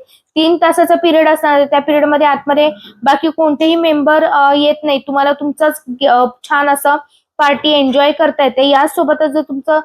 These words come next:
स्कूल असेल तर स्कूलची ट्रिप सुद्धा तुम्ही इथं आणू शकता.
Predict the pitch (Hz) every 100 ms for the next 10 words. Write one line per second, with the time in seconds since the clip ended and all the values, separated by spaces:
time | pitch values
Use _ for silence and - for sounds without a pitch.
0 | - _ - - 349 370 339 302 262 285
1 | 285 - 320 320 349 320 311 - 254 269
2 | 285 277 277 269 277 349 - - - 277
3 | 285 277 240 - 185